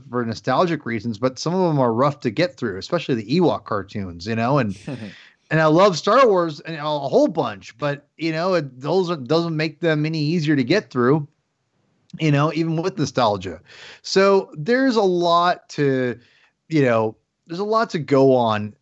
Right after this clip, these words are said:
Speaker 1: in, in this, in this series that you can, it's, it, you know, it's, I'm curious where it ends up in. I, I kinda already have a feeling I know what's gonna happen, but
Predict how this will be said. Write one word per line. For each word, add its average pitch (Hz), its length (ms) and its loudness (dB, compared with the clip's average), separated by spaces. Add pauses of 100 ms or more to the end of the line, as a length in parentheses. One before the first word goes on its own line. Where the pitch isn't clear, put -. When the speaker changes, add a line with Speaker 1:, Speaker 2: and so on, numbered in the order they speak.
(140)
Speaker 1:
in, 123 160 -8
in 123 260 -4
this, - 420 -4
in 127 100 -2
this 120 140 -2
series 123 460 2
that 117 120 -6
you 131 100 2
can, 139 200 -2
it's, 131 200 -4
it, - 200 -10
you 151 80 4
know, 110 240 0
it's, 131 220 -4 (800)
I'm 175 160 0
curious 196 400 2
where 185 140 2
it 160 140 -2
ends 143 320 0
up 127 240 0
in. 135 360 -2 (140)
I, 135 160 -4
I 147 140 0
kinda 170 200 -2
already 143 260 2
have 131 120 0
a 120 60 -4
feeling 127 300 -6
I 117 40 -8
know 104 300 -4
what's 117 180 -2
gonna 127 180 -2
happen, 127 460 0
but 117 400 0